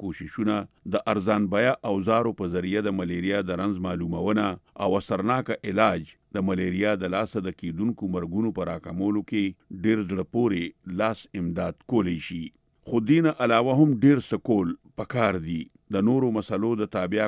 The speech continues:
کولو دپاره د صحت عالمي تنظیم په عالمي سطح یوه تکنیکي حکمتي عملي تیاره کړې ده. په دې مسلو کې د هغو دوایانو مسله هم شامله ده چې د ملیریا په جراثیمو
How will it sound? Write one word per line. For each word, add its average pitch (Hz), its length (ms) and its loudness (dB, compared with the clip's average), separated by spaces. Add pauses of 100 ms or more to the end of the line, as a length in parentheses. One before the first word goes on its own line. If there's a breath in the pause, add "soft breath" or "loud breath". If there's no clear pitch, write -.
کولو 95 240 -2
دپاره 104 400 -4
د 92 140 -6
صحت 92 280 -8 (140)
عالمي 87 300 -2 (100)
تنظیم 90 340 -2 (120)
په - 180 -8
عالمي 87 380 -4
سطح 107 260 -2 (360)
یوه 92 260 0
تکنیکي 95 520 -2
حکمتي 95 520 -2
عملي 92 300 0 (340)
تیاره 85 320 -4
کړې 95 340 -2
ده. 82 80 -2 (240)
په 104 120 2
دې 139 200 6
مسلو 117 340 0 (120)
کې 117 200 -2
د - 80 -2 (100)
هغو 117 260 -2
دوایانو 101 560 2
مسله 101 360 -4
هم 95 220 -2
شامله 101 460 0
ده 101 80 2 (280)
چې 98 140 -2
د 101 120 2
ملیریا 98 520 2
په 92 120 -2
جراثیمو 92 540 -2